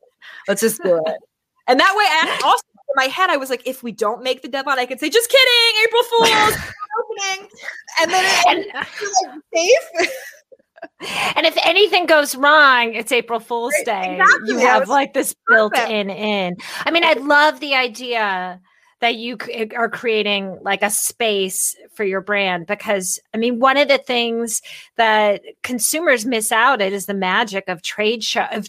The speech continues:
Speaker 2: of trade shows where you, you can walk into a booth and you're, like, immersed into this funky little world.
Speaker 1: Totally. It's
Speaker 2: Um,
Speaker 1: cool. And I think, I do think that that showed me, I also think buyers got it more. They'd come in and be like,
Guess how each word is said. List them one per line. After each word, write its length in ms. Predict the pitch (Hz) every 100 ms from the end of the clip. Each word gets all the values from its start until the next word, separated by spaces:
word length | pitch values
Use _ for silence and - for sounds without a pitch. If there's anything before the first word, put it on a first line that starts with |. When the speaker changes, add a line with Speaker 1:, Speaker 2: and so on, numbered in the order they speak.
| -
Speaker 2:
of 120 | 226 202
trade 340 | - 233 240
shows 340 | - 220 196
where 180 | 185 208
you, 300 | 196 190 208 170
you 220 | 190 220
can 180 | 226 202
walk 260 | 180 208
into 180 | 214 185
a 60 | 175
booth 260 | 196 208
and 140 | 208 180
you're, 120 | 185
like, 160 | 180 180
immersed 520 | 196 185 196 190 -
into 200 | 165 175
this 220 | 160 -
funky 640 | - 214 208 214 214 208 196
little 580 | 196 190 185 185 180 165
world. 480 | 170 180 160 143 135 - _ _ _ _ -
Speaker 1:
Totally. 240 | 240 294
It's 60 | 185
Speaker 2:
Um, 300 | 175 165 - _ _ -
Speaker 1:
cool. 340 | 254 302 165
And 120 | 160
I 80 | 202
think, 340 | 202 247 247 _ _ _ _ -
I 120 | 190
do 200 | 190 240
think 320 | 247 247 208
that 240 | - 180 - _
that 340 | 190 185 190 - _ _
showed 440 | - - 226 220
me, 460 | 202 180 170 156 - _ _ _ -
I 180 | 220 - 247
also 180 | 269
think 220 | 349 330 226
buyers 320 | 214 233 170
got 300 | 160 170 277
it 120 | 190
more. 280 | 175 147 160
They'd 180 | 175 185
come 180 | 214
in 120 | 202 196
and 80 |
be 80 | 190
like, 160 | 180